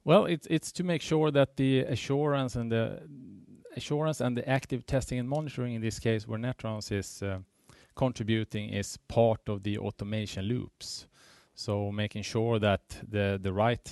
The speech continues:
tests are being ran and, uh, they are being ran at the li-, right location and, and at the right layer, uh, of the network stack as way-, well, uh, to make sure that it, it works.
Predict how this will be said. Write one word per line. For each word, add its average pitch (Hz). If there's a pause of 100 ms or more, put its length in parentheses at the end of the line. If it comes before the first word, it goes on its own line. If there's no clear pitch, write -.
tests -
are 101
being 98
ran 120
and, 95
uh, -
they 98
are 95
being 98
ran 101
at 90
the 90
li-, 104
right 113
location 120
and, 98
and 98
at 104
the 101
right 95
layer, 92 (280)
uh, 104 (140)
of 98
the 90
network -
stack -
as -
way-, - (160)
well, 104 (240)
uh, 92 (180)
to -
make 107
sure 98
that 92
it, -
it 98
works. 95